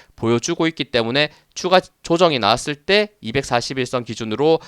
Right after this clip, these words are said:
사천백칠십 원대 이탈하지 않은 선에서 지지 반등이 나왔을 때는 요런 매집의 힘으로써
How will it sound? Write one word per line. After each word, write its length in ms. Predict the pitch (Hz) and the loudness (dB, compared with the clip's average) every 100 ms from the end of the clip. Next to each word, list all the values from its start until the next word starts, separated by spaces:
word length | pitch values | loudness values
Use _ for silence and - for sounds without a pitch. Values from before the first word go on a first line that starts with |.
| - | -20
사천백칠십 840 | - 139 - 196 170 139 160 156 170 | -4 -2 0 0 0 -2 -2 -2 -2
원대 360 | 139 127 160 - | -2 0 -2 -2
이탈하지 500 | - - 175 170 - | -12 -6 0 0 2
않은 160 | 104 101 | -4 -2
선에서 460 | 151 127 160 160 - - - | -2 -2 2 0 0 -18 -12
지지 240 | - 151 | -6 -4
반등이 380 | 170 110 107 139 | -4 -4 -4 -2
나왔을 340 | 104 98 - 110 | 0 -2 -4 -6
때는 260 | 98 117 107 _ _ | -2 -2 -2 _ _
요런 180 | 104 117 | -4 -2
매집의 380 | 107 135 143 147 | 0 -2 -2 -4
힘으로써 520 | 139 131 123 - 160 | -2 -2 -2 0 0